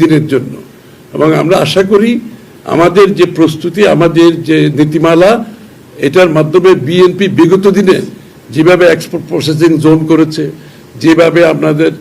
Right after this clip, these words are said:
প্রাইভেট সেক্টরের জন্য লিবারালাইজ করে দিয়েছে ইকোনমি, বিদেশি বিনিয়োগের জন্য লিবারালাইজ করে দিয়েছে, বি-, বিএনপি যখন ই-, ইপিজেড করেছে বাংলাদেশে, তখন এই সাবকন্টিনেন্টে কোনো দেশ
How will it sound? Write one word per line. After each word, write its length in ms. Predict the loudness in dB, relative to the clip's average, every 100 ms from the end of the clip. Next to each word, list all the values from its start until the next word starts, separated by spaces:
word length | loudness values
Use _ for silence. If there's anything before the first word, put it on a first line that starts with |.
| -20 -20 -20 -20 -20 -20 -18 -2
প্রাইভেট 300 | 0 2 2 2
সেক্টরের 420 | -2 0 -2 0 -2
জন্য 180 | 0 -2 -4 -8 -14 -2
লিবারালাইজ 500 | 2 2 4 4 2 2
করে 140 | 0 2
দিয়েছে 220 | 0 0 -2
ইকোনমি, 380 | 0 -2 -2 -4 -8 -20 -20 -8
বিদেশি 300 | -2 0 -2 -2
বিনিয়োগের 420 | 2 2 2 -2 0
জন্য 140 | -2 0
লিবারালাইজ 440 | 2 2 2 2 0
করে 140 | -6 -4
দিয়েছে, 280 | -4 -4 -8 -10 -14 -20 -20 -20 -14 -6
বি-, 220 | -6 -6 -2
বিএনপি 380 | 0 0 0 0 2
যখন 200 | 2 2 -2 -10 -14 -6
ই-, 80 | -4 -4
ইপিজেড 440 | -2 0 2 2 2 2
করেছে 320 | 2 2 0 0
বাংলাদেশে, 500 | 0 0 0 -4 -6 -10 -12 -20 -4 0
তখন 220 | 2 2 2 0
এই 80 | 2
সাবকন্টিনেন্টে 720 | -2 0 -2 0 0 -2 -2 -2
কোনো 140 | 0 2
দেশ 100 | 2